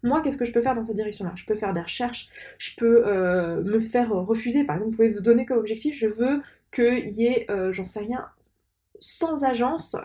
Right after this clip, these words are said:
qui me disent non, qui me disent non, je n'ai pas, euh, la boutique dont vous rêvez, par exemple.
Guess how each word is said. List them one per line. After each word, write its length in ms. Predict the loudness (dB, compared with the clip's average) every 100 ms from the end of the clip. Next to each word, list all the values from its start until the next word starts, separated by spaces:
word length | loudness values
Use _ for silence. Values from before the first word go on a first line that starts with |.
| -12
qui 160 | -6 -4
me 120 | -2
disent 240 | 0 0
non, 160 | 0 -4
qui 120 | -8 -6
me 80 |
disent 200 | -6 -4
non, 240 | 0 0 0
je 100 | -2
n'ai 80 | -2
pas, 460 | 2 2 2 0
euh, 440 | 0 0 -2 -2 -2
la 140 | -2
boutique 280 | -4 -6 -6
dont 120 | -4
vous 120 | -2 -4
rêvez, 260 | -6 -12 _ -20 -20 -20 _
par 140 | -6
exemple. 300 | -2 -2 -4